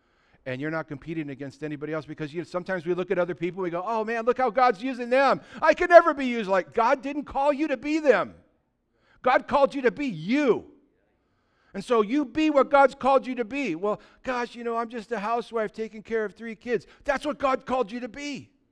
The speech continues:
To train up your children in the ways of the Lord, so when they're older, they do not depart. That's a ministry.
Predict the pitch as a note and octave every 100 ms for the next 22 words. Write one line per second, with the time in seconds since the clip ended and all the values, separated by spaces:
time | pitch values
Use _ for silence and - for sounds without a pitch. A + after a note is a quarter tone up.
0 | _ _ _ _ - D#3+ - B3+ C#4 C4
1 | C4 - C4+ C4+ C4+ A3+ A3 B3+ A#3+ A#3
2 | G#3 A#3+ C4 A#3+ A3+ A3 A3 B3 B3 G#3
3 | A#3+ A#3+ A#3 A3 A3+ B3+ - D4 D4+ A3+
4 | G#3+ B4+ B4 - G#3 D#3+